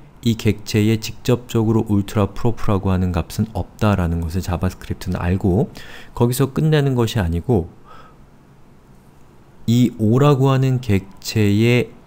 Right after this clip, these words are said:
생성자를 알아냅니다. 생성자를 알아낼 수 있는 방법은 따로 있어요. 자, 그래서 그 객체의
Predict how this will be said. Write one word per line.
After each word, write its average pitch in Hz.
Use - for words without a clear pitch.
생성자를 107
알아냅니다. 82
생성자를 95
알아낼 82
수 -
있는 87
방법은 82
따로 95
있어요. 87
자, 113
그래서 131
그 127
객체의 117